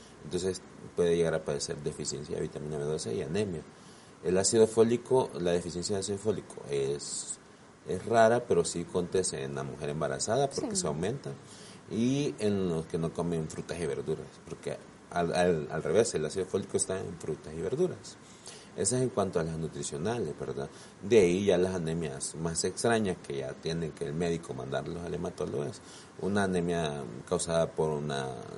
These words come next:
Speaker 1: eh, un problema en la médula ósea, que es la fábrica de la sangre,
Speaker 2: Sí.
Speaker 1: y está dentro de los huesos, que hay, existen varias enfermedades,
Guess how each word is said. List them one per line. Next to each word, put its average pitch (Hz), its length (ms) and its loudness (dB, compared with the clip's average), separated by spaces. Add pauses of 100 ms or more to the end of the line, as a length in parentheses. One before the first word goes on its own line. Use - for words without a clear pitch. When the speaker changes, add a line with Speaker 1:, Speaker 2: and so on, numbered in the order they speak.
(200)
Speaker 1:
eh, 71 320 -2
un 69 60 -10
problema 80 360 0
en 76 80 -4
la 69 80 -4
médula 71 380 -2
ósea, 110 360 2
que 82 120 -8
es 82 60 -6
la 80 140 -4
fábrica 80 520 -2
de 73 100 -4
la 67 120 -4
sangre, 104 400 -6 (100)
Speaker 2:
Sí. 233 260 -4
Speaker 1:
y - 40 -2
está - 180 0
dentro 78 280 -2
de 73 60 0
los 69 160 -2
huesos, 107 400 -4 (340)
que 87 80 2
hay, 85 160 2 (160)
existen 85 500 0
varias 80 360 0
enfermedades, 76 760 -6